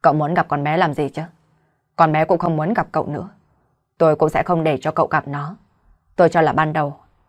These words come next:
tôi đã nói rõ ràng với cậu. Hai người hoàn toàn không nên ở chung một chỗ." Ông luôn luôn dùng gậy đánh uyên ương,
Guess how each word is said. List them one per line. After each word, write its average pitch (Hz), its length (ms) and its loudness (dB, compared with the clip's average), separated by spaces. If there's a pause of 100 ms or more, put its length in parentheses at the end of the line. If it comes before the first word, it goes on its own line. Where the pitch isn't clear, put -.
tôi 160 180 2
đã 135 80 0
nói 156 180 0
rõ 165 180 -4
ràng 151 200 -8
với 151 200 -12
cậu. 160 200 -8 (600)
Hai 160 220 2
người 156 140 0
hoàn 151 240 -2
toàn 147 200 -6 (320)
không 160 180 2
nên 156 220 0
ở 160 200 2
chung 180 180 0
một 151 140 -4
chỗ." 180 200 -8 (1040)
Ông 170 200 2
luôn 170 240 2
luôn 170 300 0
dùng 165 220 -2
gậy 160 180 -4
đánh 165 320 -6
uyên 208 240 -4
ương, 214 200 -6